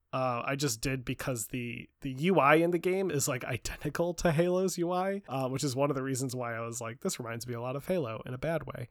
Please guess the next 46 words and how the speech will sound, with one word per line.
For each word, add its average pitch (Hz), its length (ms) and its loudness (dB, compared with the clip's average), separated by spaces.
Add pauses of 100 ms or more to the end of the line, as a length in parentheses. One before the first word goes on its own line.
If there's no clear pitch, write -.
But 139 280 6
in 208 180 12
Halo, 156 480 8
for 135 180 -4
example, 127 420 -2
the 123 100 -8
pistol 147 400 2
you 120 140 -6
get 120 340 -4
is 139 180 4
a 151 60 4
very 120 300 -2
satisfying 123 760 0
weapon. 131 360 0
Uh, 117 320 -4
it 127 220 -8
makes 123 240 -4
a 120 60 -6
really 120 220 -6
nice 117 280 -2
loud 110 260 -4
sound, 156 500 0 (180)
and 123 180 -4
when 123 80 -6
you 110 120 -6
hit 220 260 2
things, 127 440 -6 (140)
there 120 240 -10
is 127 460 -6
enough 131 440 -4
feedback 156 540 -2
that 131 160 -6
you 170 180 -2
get 139 300 0
as 123 140 -8
a 123 40 -10
player 127 460 4 (300)
to 143 100 -2
know 175 220 10
that 135 180 0
you 131 120 -2
have 120 120 -6
done 123 300 -2
damage 160 520 2
to - 120 -10
the 117 100 -8